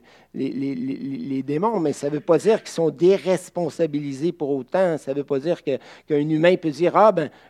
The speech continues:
là, je fais le mal, mais c'est pas moi vraiment, c'est le diable qui me pousse à faire le mal. » Mais, mais les humains sont pécheurs, sont déjà en rébellion contre Dieu, et le diable pousse, pousse les humains à se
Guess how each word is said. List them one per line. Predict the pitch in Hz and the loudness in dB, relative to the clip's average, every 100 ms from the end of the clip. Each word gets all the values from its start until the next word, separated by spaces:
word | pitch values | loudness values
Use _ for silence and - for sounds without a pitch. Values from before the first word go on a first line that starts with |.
| - | 2
là, | 202 | 2
je | - | 2
fais | - 190 | 6 6
le | 170 | 8
mal, | 185 226 254 190 | 6 8 8 6
mais | 165 | 0
c'est | - - | -4 0
pas | 196 | 2
moi | 175 208 214 | 6 4 4
vraiment, | 165 156 165 196 | 2 0 4 2
c'est | 175 - | 0 -4
le | 143 139 | -2 -2
diable | 123 147 170 165 131 - | 0 4 6 6 2 -6
qui | 143 | -8
me | 135 | -8
pousse | - 165 147 | -4 -6 -4
à | 127 | -8
faire | - 127 127 | -6 -6 -4
le | 120 | -6
mal. » | 113 131 127 101 _ _ _ _ _ _ _ _ _ _ _ _ _ _ _ _ _ - | -6 -6 -6 -10 _ _ _ _ _ _ _ _ _ _ _ _ _ _ _ _ _ -6
Mais, | 147 151 - 156 | 0 0 0 -2
mais | 151 | 0
les | 151 147 131 | 0 -2 -2
humains | 170 180 214 | 0 4 4
sont | 208 160 143 | 2 -2 -4
pécheurs, | - 151 - 170 180 196 | 0 0 0 2 2 2
sont | - 160 | 0 -4
déjà | 151 147 170 | -2 0 2
en | |
rébellion | 147 147 147 143 165 | 0 0 0 2 0
contre | 156 139 - | -2 -6 -6
Dieu, | 123 - 151 165 170 - - - | -8 -6 -2 -2 -4 -16 -20 -4
et | 147 160 156 | 2 4 4
le | 147 135 | 2 0
diable | 110 143 151 147 139 135 - | 0 4 6 4 2 -4 -6
pousse, | - 165 - - - - - _ _ _ _ _ _ _ | -4 -4 -2 -6 -6 -8 -12 _ _ _ _ _ _ _
pousse | 214 202 - | -2 0 -2
les | 165 147 | -4 -2
humains | 160 160 160 | -2 0 2
à | 143 | 0
se | - | -4